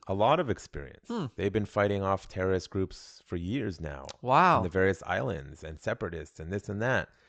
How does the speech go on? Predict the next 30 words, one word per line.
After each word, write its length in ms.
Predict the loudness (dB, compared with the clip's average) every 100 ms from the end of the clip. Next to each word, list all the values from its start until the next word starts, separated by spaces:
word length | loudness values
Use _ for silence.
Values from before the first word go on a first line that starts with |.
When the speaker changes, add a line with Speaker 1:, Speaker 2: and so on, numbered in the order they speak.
| _ -10
Speaker 1:
The 80 | -8
Ch-, 120 | -6
what 180 | 0 0
people 180 | 0 0
Speaker 2:
Like 100 | 0
Speaker 1:
forg- 80 | 0
Speaker 2:
pirates? 680 | 4 4 4 0 -6 -14 -16 _ -2
Speaker 1:
And 720 | 0 2 4 4 4 2 4
Muslim 320 | 2 2 -2
extremists 800 | -4 -4 -2 2 2 2 0 -2
and 140 | 2
Speaker 2:
Okay. 140 | 4 4
Speaker 1:
other 100 | 2
things 540 | 0 0 0 -4 0
Speaker 2:
Wow, 200 | 2 2
Speaker 1:
and 80 | 0
Speaker 2:
that's 100 | 0
Speaker 1:
whatever. 160 | 2 2
Speaker 2:
interesting. 460 | 0 -2 -8 -10 -4
Speaker 1:
What 120 | 0
people 220 | 2 0 -2
forget 460 | -2 4 4 4
is 220 | 0 0
that 160 | 0 0
if 180 | 0 0
this 180 | -2 -2
becomes 500 | -6 -2 -2 0 2
a, 480 | 2 4 2 -2 -8 -4
with 160 | -4
China, 600 | 0 2 2 0 -2 -6